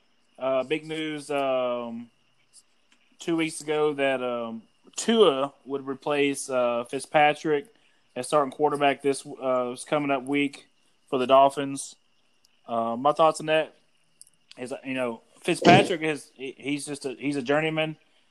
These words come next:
He's a good teammate. He's, he's played hard, but, you know, he's, I think he has seven interceptions this year, which is turning over the football, even though they've still been winning ball games. Um,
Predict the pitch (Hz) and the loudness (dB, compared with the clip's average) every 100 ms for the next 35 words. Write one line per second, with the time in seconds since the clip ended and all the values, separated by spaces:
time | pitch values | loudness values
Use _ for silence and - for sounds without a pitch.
0 | _ _ - 135 131 131 - 170 165 160 | _ _ -6 -4 0 -2 -2 -4 0 2
1 | 156 143 135 - - 120 131 - 151 151 | 2 0 -4 -8 -12 -6 -6 0 2 4
2 | 147 147 147 139 127 127 127 107 143 139 | 4 4 4 0 -6 -10 -10 -8 -6 -6
3 | 127 - _ 131 143 147 127 - 147 143 | -8 -18 _ -6 -2 2 0 2 2 2
4 | 143 135 - 143 - 123 123 - 127 117 | -2 -4 -2 -4 -4 -10 -10 -8 -6 -4
5 | 120 120 117 - 143 135 135 117 - 143 | -6 -8 -12 -6 -4 0 -2 -4 0 0
6 | 123 113 110 110 - _ - - - 135 | 4 4 4 0 -6 _ -4 -4 -2 0
7 | 143 143 135 127 - 135 131 131 127 120 | 2 4 2 2 0 0 0 0 2 6
8 | 131 127 113 107 107 104 - _ _ _ | 6 6 2 -2 -6 -12 -16 _ _ _
9 | _ _ 113 117 107 104 | _ _ -8 -4 -4 -6